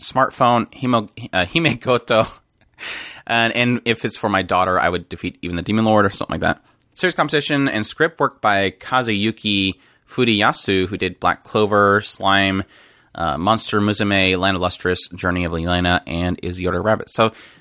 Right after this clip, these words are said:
definitely two solid people working on it. Um, I <laughs> mean, Yuji, very, very miss in my respect, but at the same time,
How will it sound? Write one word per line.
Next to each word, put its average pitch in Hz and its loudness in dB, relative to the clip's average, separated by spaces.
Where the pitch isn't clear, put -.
definitely 180 2
two 127 -4
solid 107 -2
people 120 -6
working 95 -4
on 147 -4
it. - -8
Um, 95 0
I 110 2
<laughs> - 0
mean, 117 -2
Yuji, 147 2
very, 147 0
very 127 2
miss 151 0
in 120 2
my 107 4
respect, 98 0
but 180 0
at - -16
the - -6
same 110 0
time, 101 -2